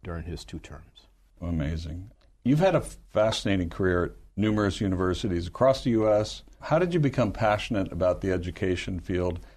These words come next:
Speaker 2: and what are some of the biggest lessons that you've learned?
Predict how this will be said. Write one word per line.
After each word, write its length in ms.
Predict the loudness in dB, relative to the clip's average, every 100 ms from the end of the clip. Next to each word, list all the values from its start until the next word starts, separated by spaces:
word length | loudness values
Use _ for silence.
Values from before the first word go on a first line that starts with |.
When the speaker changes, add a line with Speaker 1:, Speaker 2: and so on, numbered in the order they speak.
| _ -6
Speaker 2:
and 140 | 0
what 140 | 2 2
are 40 |
some 220 | 2 2
of 60 | 2
the 60 | 0
biggest 480 | 0 0 0 -2
lessons 640 | 0 0 0 -4 -10 -12 -16 _
that 100 | -8
you've 220 | -8 -6
learned? 300 | -8 -8 -12